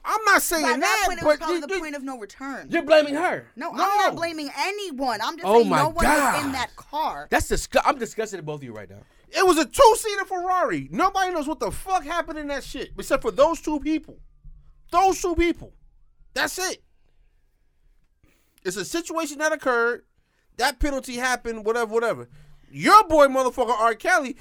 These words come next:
Speaker 1: is videotaping every pissy shit he
Speaker 2: I'm
Speaker 1: doing
Speaker 2: not
Speaker 1: to everybody.
Speaker 3: Maybe he
Speaker 1: and,
Speaker 3: loved her.
Speaker 1: and walking around with the shit in the fucking Louis Vuitton bag.
Speaker 3: No, he may love, he loved her.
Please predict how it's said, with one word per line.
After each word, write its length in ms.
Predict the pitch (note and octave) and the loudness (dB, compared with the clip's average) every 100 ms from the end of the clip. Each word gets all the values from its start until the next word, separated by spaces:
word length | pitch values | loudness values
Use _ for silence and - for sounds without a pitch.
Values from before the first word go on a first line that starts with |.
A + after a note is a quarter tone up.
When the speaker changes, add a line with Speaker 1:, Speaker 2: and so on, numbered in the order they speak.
| - | -10
Speaker 1:
is 220 | G3 E3+ | -8 -6
videotaping 640 | F3+ E4 C4+ C4 C4 A3+ A3+ | -4 0 2 0 -4 -6 -6
every 260 | C4+ A3+ | -4 -4
pissy 420 | E3+ E4+ E4+ C4+ | -8 -6 -4 -6
shit 220 | - E4+ C4 | -6 -4 -2
he 40 | |
Speaker 2:
I'm 200 | D4 A4+ | -2 -2
Speaker 1:
doing 220 | D4+ F4 C#4 | 2 2 2
Speaker 2:
not 60 | |
Speaker 1:
to 40 | A#3+ | 0
everybody. 540 | A#3 A3+ A3 A3 A3 | -2 -2 2 2 2
Speaker 3:
Maybe 240 | D#3 G3 A#3+ | 2 2 4
he 40 | |
Speaker 1:
and, 80 | A#3+ | 4
Speaker 3:
loved 260 | C#4+ D4+ E3+ | 4 0 -2
her. 140 | A2+ A3+ | 0 2
Speaker 1:
and 160 | A3 | 6
walking 320 | B3+ D4+ D#4+ | 8 8 8
around 300 | D4 C#4+ C#4+ | 2 4 4
with 80 | C4+ | 4
the 80 | C4+ | 0
shit 200 | - D4+ | -2 -2
in 60 | B3+ | -4
the 80 | |
fucking 600 | C4 D4 C#4+ C4 G#3 D#3+ D#3 | -2 -2 -2 -8 -10 -16 -4
Louis 300 | B3+ D4+ B3+ | 2 2 2
Vuitton 460 | - - E4 D#4+ | -2 -4 0 0
bag. 300 | G#3+ E3 A#2 A2 | 0 0 -2 -8
Speaker 3:
No, 160 | D3 | -6
he 100 | F#3 | -6
may 140 | F#3+ F#3 | -6 -6
love, 240 | F#3 G#3+ - | -6 -8 -10
he 120 | F3+ | -10
loved 260 | G3+ A3+ B2+ | -10 -12 -14
her. 180 | G2+ | -20